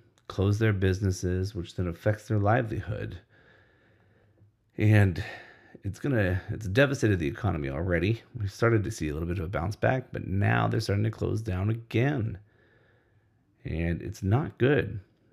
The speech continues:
It's not good for our health. It's not good for the health of the economy. And all for nothing.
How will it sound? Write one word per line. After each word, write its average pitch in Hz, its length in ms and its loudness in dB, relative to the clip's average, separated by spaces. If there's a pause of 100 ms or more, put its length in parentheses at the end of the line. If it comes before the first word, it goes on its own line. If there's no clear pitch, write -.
(100)
It's - 140 -18
not 113 280 0
good 120 220 0
for 87 460 0 (760)
our 69 120 -2
health. 120 540 0 (260)
It's - 180 -14
not 90 240 -4
good 92 200 -2
for 85 500 -4
the - 100 -10
health 98 280 0
of - 60 -16
the 67 100 -6
economy. 131 640 0 (1300)
And 92 460 2
all 127 380 4
for 101 680 2 (1400)
nothing. 98 500 -2